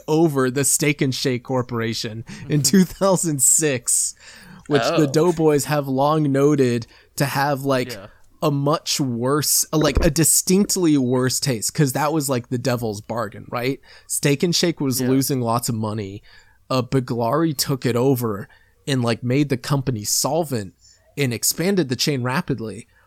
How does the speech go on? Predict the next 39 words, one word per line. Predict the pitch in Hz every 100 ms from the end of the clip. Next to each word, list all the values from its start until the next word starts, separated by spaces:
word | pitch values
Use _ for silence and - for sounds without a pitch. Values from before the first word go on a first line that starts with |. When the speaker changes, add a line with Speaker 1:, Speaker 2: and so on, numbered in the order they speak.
| _
Speaker 1:
But, | 151 147
like, | 156 131 - - _ -
all | 156 202 208
of | 147
the |
Steak | 123 - 208
and | 175 143
Shakes | 135 120 -
that | 131 123
you | 139
get | 127 123 -
in, | 143
like, | 131 117 - _
major | 139 139 156 151 135
international | 143 143 139 131 143 - 107
cities | - 170 165 127 101 104 - - -
or | 147 131
on | 123 117
the | 113
coasts, | - 165 180 - - - - - - - _
they | 156 147
just, | 151 175 202
like, | 165 -
taste | - 160 160 -
really | 123 123 151 156 139 117
bad | 131 135 110 98 -
in | 135
comparison | 123 123 127 135 131 139 120
to | 127
the | 123
genuine | 117 123 123 127 113
Steak | - 123 117
and | 110
Shake | - 107 -
you | 127
get | 120 107
in | 127 120
the | 113
Midwest. | 110 107 113 - - -